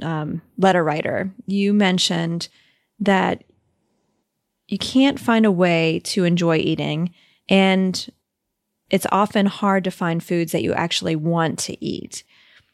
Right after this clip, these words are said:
Something that I know to be true is that eating disorders can take the pleasure out of eating.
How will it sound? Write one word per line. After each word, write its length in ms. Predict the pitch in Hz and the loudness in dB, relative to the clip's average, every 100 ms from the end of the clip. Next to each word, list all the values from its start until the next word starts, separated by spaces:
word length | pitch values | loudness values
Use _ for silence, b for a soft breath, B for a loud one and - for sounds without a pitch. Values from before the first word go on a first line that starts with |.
| _ _ _ _ _ _ - - | _ _ _ _ _ _ -18 -6
Something 420 | - 226 254 247 | 2 4 6 6
that 100 | 214 | 6
I 80 | 185 | 4
know 120 | 185 | 4
to 80 | 180 | 2
be 120 | 175 | -2
true 480 | - 170 165 165 - | -4 -2 -2 -2 -2
is 320 | - 170 170 | 0 0 0
that 160 | 175 - | -2 -2
eating 260 | 208 214 202 | 0 2 2
disorders 640 | 180 175 160 160 160 - b b b | 2 0 0 0 0 -4 b b b
can 180 | 214 185 | 2 2
take 300 | - 202 214 | 2 -2 0
the 100 | 190 | -2
pleasure 420 | - 156 165 175 | 0 -2 0 -2
out 200 | 156 156 | -2 -4
of 140 | 151 - | -6 -6
eating. 480 | 156 - - 190 | -8 -6 -6 -6